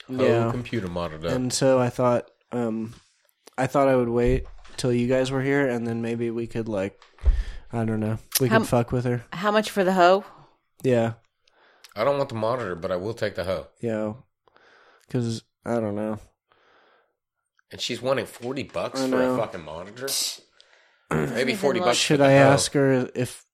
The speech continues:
Speaker 1: is forty too much for a home monitor?
Speaker 2: Uh,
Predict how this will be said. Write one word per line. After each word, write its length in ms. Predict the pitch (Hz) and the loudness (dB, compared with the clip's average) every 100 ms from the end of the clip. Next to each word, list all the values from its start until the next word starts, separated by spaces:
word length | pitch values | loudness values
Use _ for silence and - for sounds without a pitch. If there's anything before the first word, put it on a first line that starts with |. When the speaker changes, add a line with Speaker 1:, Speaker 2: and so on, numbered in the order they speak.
| _ - | _ -6
Speaker 1:
is 180 | 120 113 | -6 -4
forty 380 | - 135 135 131 | -4 -2 -2 -4
too 200 | - 127 | -4 -4
much 260 | 123 123 | -6 -6
for 160 | - 120 | -4 -4
a 80 | 117 | -2
home 220 | 120 120 | -2 -2
monitor? 540 | 117 120 123 127 123 - _ _ - - - _ _ _ _ | -4 -4 -2 -2 -2 -8 _ _ -20 -20 -20 _ _ _ _
Speaker 2:
Uh, 260 | - - | -2 0